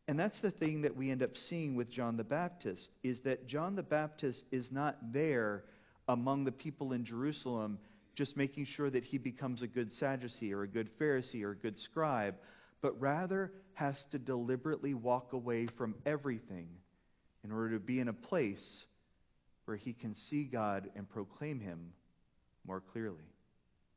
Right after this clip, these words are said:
But you see, with that, though, is that we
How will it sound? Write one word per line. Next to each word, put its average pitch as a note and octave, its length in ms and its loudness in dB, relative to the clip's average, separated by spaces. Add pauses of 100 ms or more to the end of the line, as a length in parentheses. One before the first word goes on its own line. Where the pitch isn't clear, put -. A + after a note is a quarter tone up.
(2000)
But D3+ 160 4
you D#3 80 -4
see, F3+ 160 -2
with A#3+ 280 -2
that, G2 240 2
though, F#2 220 -4 (1700)
is C#3 160 2
that D3 160 4
we D3 200 2